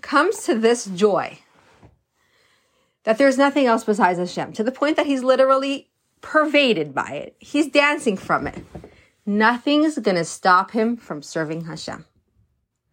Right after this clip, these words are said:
'Cause why does anything get in our way at all from serving Hashem? 'Cause a person thinks like this. They could be a believer. They say there's a God.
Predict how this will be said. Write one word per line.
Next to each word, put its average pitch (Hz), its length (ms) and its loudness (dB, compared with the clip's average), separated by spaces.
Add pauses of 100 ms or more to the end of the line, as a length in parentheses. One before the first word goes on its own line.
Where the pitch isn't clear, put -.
(240)
'Cause 240 180 -4
why 277 240 4
does 381 180 -2
anything 254 380 4
get 214 160 4
in 208 140 4
our 185 100 6
way 180 180 2
at 175 120 4
all 156 220 4
from 160 200 -10
serving 156 280 -8
Hashem? 151 460 -10 (120)
'Cause 220 140 0
a 233 40 0
person 262 320 2
thinks 247 220 -2
like 226 160 0
this. 180 180 -4
They 220 140 -4
could 302 120 -2
be 294 120 2
a 285 40 0
believer. 285 360 2
They 170 120 2
say 226 200 2
there's 208 180 2
a 180 60 0
God. 160 340 2